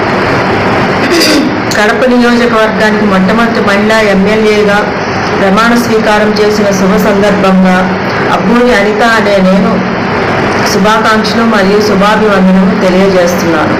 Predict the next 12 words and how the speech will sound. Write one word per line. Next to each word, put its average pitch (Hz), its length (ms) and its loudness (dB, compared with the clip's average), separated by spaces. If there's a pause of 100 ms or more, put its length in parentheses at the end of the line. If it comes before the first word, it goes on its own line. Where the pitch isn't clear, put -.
(1400)
భగవంతుని 240 560 2
ఆశీస్సులతో 202 840 0 (1300)
మీరు 226 360 2
అంచెలంచె-, 226 880 0 (120)
అంచెలంచెలుగా 214 840 2
అత్యున్నతమైన 220 1160 0
పదవులను 202 580 0
అధిరోహిస్తూ 190 840 0 (460)
చిరకాలం 226 640 0 (120)
ప్రజాప్రతినిధిగా 202 1000 0 (1600)
ఉండడం 233 440 2
ద్వారా 196 360 2